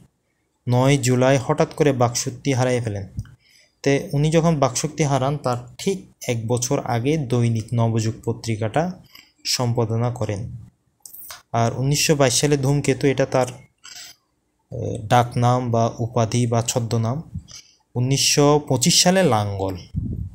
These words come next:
তাহলে আমরা মনে রাখবো যে কাজী নজরুল ইসলামের তিনটা পত্রিকা।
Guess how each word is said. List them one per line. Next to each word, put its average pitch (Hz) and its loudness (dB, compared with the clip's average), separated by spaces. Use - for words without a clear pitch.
তাহলে 123 0
আমরা 131 0
মনে 120 0
রাখবো 127 0
যে 120 -4
কাজী 113 -2
নজরুল 110 -2
ইসলামের 127 -2
তিনটা 110 -4
পত্রিকা। 98 -8